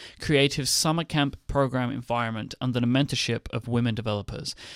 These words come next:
Um, App Camp is shifting the gender balance in our industry, and they're doing an incredible job. But they need to do more, and they want to do more.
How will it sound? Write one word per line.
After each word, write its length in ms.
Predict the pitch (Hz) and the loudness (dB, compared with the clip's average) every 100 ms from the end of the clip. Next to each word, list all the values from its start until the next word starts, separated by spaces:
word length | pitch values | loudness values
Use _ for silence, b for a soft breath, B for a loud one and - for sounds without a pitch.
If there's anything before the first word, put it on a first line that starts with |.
| B B | B B
Um, 180 | 113 113 | -6 -2
App 180 | 185 - | 0 0
Camp 260 | 196 190 185 | 2 2 2
is 120 | 147 | 2
shifting 580 | - 202 - 175 175 160 | 4 4 2 0 -2 -2
the 80 | 147 | -4
gender 320 | 139 160 170 | 0 2 2
balance 480 | 151 131 127 123 - | 2 2 2 2 0
in 80 | 127 | 2
our 160 | 123 | 2
industry, 500 | 123 120 - 117 110 120 | 0 -2 -2 -4 -4 -2
and 120 | 120 | 0
they're 120 | 120 | 0
doing 240 | 131 135 | 2 2
an 100 | 117 | 2
incredible 380 | 110 - 117 107 | 0 0 0 0
job. 320 | 107 104 107 - - _ _ _ _ _ - - | -2 -4 -4 -8 -18 _ _ _ _ _ -20 -4
But 160 | 170 156 | 0 6
they 120 | 156 | 6
need 240 | 147 151 | 8 4
to 80 | - | 2
do 140 | 147 | 4
more, 340 | 135 123 123 120 | 6 8 6 6
and 100 | 120 | 2
they 80 | 113 | 0
want 260 | 117 117 | 0 -2
to 80 | - | -4
do 120 | - | -6
more. 320 | 110 107 98 | -4 -4 -6